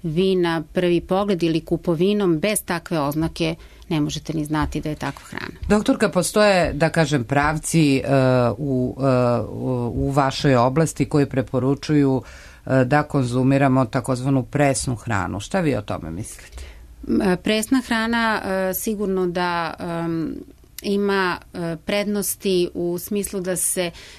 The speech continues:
Speaker 1: e, najbolje u stvari iskoristi jer nije, e, termički, e,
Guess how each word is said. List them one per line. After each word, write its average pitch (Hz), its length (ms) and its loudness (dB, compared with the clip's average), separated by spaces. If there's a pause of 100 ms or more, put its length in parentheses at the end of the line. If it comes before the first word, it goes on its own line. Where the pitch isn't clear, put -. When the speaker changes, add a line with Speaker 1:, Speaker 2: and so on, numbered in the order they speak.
(120)
Speaker 1:
e, 175 320 -4
najbolje 190 840 0
u 160 100 -4
stvari 180 340 -4
iskoristi 180 720 -2
jer 170 340 0
nije, 180 560 0
e, 156 300 -4
termički, 160 760 -4
e, - 140 -14